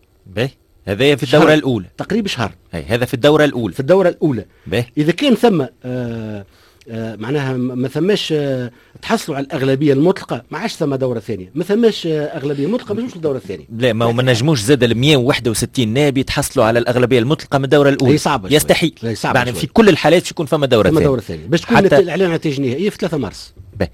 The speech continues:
Speaker 1: ثلاثة مارس هي النتائج النهائية
Speaker 2: نهائية في
Speaker 1: للدورة
Speaker 2: الدورة الثانية
Speaker 1: الثانية.
Speaker 2: في صورة ثم دورة ثانية باش تكون في ثلاثة مارس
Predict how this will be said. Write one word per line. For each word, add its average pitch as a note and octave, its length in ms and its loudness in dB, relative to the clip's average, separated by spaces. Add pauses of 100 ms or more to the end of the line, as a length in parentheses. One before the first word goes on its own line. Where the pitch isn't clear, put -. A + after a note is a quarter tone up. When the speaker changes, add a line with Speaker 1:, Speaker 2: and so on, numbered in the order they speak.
(100)
Speaker 1:
ثلاثة C#3+ 240 2
مارس C#3+ 340 2
هي D#3+ 140 6
النتائج C#3 440 -2
النهائية C3 260 2
Speaker 2:
نهائية D#3+ 200 6
في D3+ 60 8
Speaker 1:
للدورة D3+ 280 6
Speaker 2:
الدورة D3 140 8
الثانية F#3 400 6
Speaker 1:
الثانية. G3+ 200 0
Speaker 2:
في - 0 -
صورة B3+ 240 -2
ثم D#3+ 260 0
دورة B2+ 260 -2
ثانية G3+ 320 0
باش F3 100 -8
تكون G3+ 160 -6
في - 60 -8
ثلاثة D3+ 220 -2
مارس G#2+ 340 -4